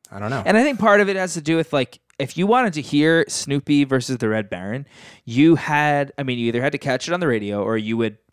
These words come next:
Speaker 2: purchase
Speaker 1: The
Speaker 2: you know,
Speaker 1: forty-five.
Speaker 2: the
Speaker 1: Yeah.
Speaker 2: forty-five, a physical object that you had to then, you know, put the needle on and l-, like,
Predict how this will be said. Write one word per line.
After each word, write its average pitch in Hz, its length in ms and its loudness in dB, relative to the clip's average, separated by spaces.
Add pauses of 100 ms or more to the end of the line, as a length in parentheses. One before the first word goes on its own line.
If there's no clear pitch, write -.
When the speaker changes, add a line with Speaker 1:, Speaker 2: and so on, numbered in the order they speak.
Speaker 2:
purchase - 680 -4 (180)
Speaker 1:
The 95 60 -10 (240)
Speaker 2:
you 98 120 -2
know, 101 200 0
Speaker 1:
forty-five. - 300 -14
Speaker 2:
the 127 60 2
Speaker 1:
Yeah. 120 40 0
Speaker 2:
forty-five, 143 520 2
a - 60 -6
physical 151 640 -2
object 110 680 -4
that 113 100 -4
you 101 120 -2
had 110 180 -4
to 113 80 -10
then, 117 400 -6
you 123 140 -8
know, 113 200 -6 (100)
put 110 160 -8
the 120 80 -4
needle 113 260 -2
on 120 260 -2
and 107 160 -6
l-, 101 200 -6
like, 110 220 -6